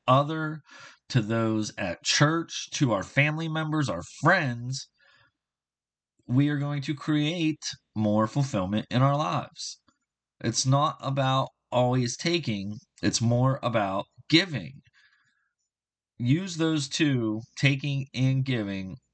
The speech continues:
and create a flow that will equal them both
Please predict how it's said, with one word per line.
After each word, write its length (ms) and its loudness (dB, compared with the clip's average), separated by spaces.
and 160 0
create 840 0
a 160 2
flow 760 0
that 300 0
will 160 -8
equal 320 2
them 180 -2
both 380 -2